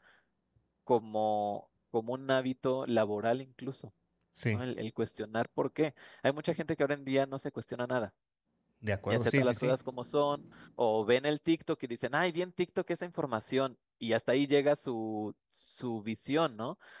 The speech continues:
Speaker 1: O, "Ay, leí un artículo aquí", o "Alguien compartió esto", y hasta ahí llega su visión, y no se atreven a cuestionar más allá de eso. Se quedan con lo que les llega aquí en la palma de la mano.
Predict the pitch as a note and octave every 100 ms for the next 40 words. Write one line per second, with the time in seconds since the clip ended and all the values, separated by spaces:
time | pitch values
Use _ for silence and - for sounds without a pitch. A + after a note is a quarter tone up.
0 | - - B2 A#2 C3+ E3 D3+ C#3 D#3 F3
1 | F#3 - E3+ B2+ C#3 B2+ C3 F3 F#3 D#3
2 | C3+ B2+ D3+ D3 C3 - G#2+ - - _
3 | _ - C3+ C3 C#3+ D#3+ E3 E3+ - B2+
4 | - E3+ - B2+ B2+ C3+ C#3+ E3+ E3 C#3
5 | C3+ D3+ D3 A#2 - A2 A#2+ C3+ C3 C3
6 | C3 B2 C#3+ - A2 F2+ - G#2 A2+ A#2+
7 | - C#3+ A#2+ - G2 F#2+ A2+ A2 A#2+ A#2
8 | A2+ A2+ A#2 A2+ A#2 G#2+ A2 B2+